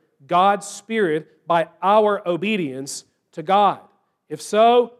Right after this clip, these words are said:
Jesus died for nothing. Because it's all or nothing. It's all or nothing. We need to understand, just as John the Baptist,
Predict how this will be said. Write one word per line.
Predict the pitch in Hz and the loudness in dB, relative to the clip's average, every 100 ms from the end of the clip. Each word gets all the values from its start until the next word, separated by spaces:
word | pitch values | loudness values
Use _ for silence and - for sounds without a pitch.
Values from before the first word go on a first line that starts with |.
| _ _ | _ _
Jesus | - 185 196 170 185 - | -16 -12 -10 -10 -14 -16
died | _ 120 160 170 170 165 165 _ _ | _ -6 -2 0 0 -4 -8 _ _
for | 160 156 165 160 160 _ _ | -4 -2 -2 -4 -6 _ _
nothing. | 160 196 220 233 208 120 _ _ _ _ _ _ _ | -4 -4 -4 -8 -10 -12 _ _ _ _ _ _ _
Because | 202 214 | -4 -4
it's | 202 - | -4 0
all | 240 262 | 4 4
or | 254 | 4
nothing. | 240 277 269 170 - _ _ _ _ _ _ _ _ - | 4 2 0 -10 -14 _ _ _ _ _ _ _ _ -16
It's | 175 | -6
all | 196 254 269 | 2 4 6
or | 269 | 4
nothing. | 254 233 233 120 _ _ _ _ _ _ _ - | 2 -2 -6 -20 _ _ _ _ _ _ _ -6
We | 190 | -2
need | 247 | 2
to | 247 | 2
understand, | 233 202 - 285 294 220 208 _ _ | 0 -2 -2 0 2 0 -2 _ _
just | - 202 247 | -4 -2 -2
as | 247 | -4
John | 175 202 196 | -2 0 0
the | 170 | -2
Baptist, | 202 226 226 233 220 | 0 0 0 -4 -4